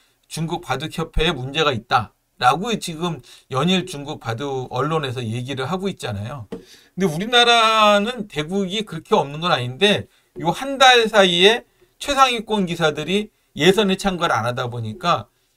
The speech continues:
그냥 다 휴식이 돼버려서 약간의 그 문제가 있습니다. 뭐, 뭐 골프 치시는 분들 이런 분들 하루라도 채를 안 잡으면은 좀 문제가 있다고 그러잖아요. 그 감을 익히는데.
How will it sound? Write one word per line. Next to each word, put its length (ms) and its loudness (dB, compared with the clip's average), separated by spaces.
그냥 300 -8
다 100 -8
휴식이 500 -2
돼버려서 720 2
약간의 800 0
그 500 -10
문제가 560 -4
있습니다. 600 -10
뭐, 240 -6
뭐 360 -8
골프 360 -4
치시는 460 -2
분들 300 -4
이런 240 -4
분들 420 -6
하루라도 520 4
채를 340 -2
안 220 6
잡으면은 920 -2
좀 260 -12
문제가 440 2
있다고 360 -2
그러잖아요. 460 -8
그 140 -20
감을 360 -4
익히는데. 560 -10